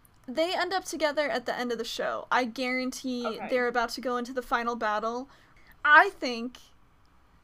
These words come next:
Speaker 1: that, okay, the promised day, right? That's the climax of the show. That's,
Speaker 2: Mm-hmm.
Speaker 1: like, the big
Speaker 2: Yes.
Speaker 1: final battle between good and evil. Uh, Edward confesses his love to, or maybe even kisses,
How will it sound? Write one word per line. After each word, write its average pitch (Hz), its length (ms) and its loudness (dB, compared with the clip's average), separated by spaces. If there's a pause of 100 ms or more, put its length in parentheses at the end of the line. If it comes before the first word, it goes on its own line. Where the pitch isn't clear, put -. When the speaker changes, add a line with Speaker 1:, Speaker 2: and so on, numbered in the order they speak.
(140)
Speaker 1:
that, 226 360 4
okay, 269 340 0
the 277 80 0
promised 262 640 0
day, 202 380 0
right? 220 320 -2
That's 240 220 -2
the 233 140 -2
climax 226 720 0
of 226 160 -2
the 233 100 0
show. 226 280 -2
That's, 220 240 -4
Speaker 2:
Mm-hmm. 254 80 -4
Speaker 1:
like, 220 260 -2
the 247 120 6
big 247 680 -2
Speaker 2:
Yes. - 380 -14
Speaker 1:
final 247 420 4
battle 226 460 2
between 233 440 -2
good 240 200 4
and 233 140 -2
evil. 233 540 -4 (500)
Uh, 247 300 4 (240)
Edward 240 880 2 (200)
confesses 262 720 -2
his 254 160 -8
love 233 420 4
to, 220 440 -8
or 277 140 2
maybe 359 280 0
even 320 260 -2
kisses, 214 1080 -8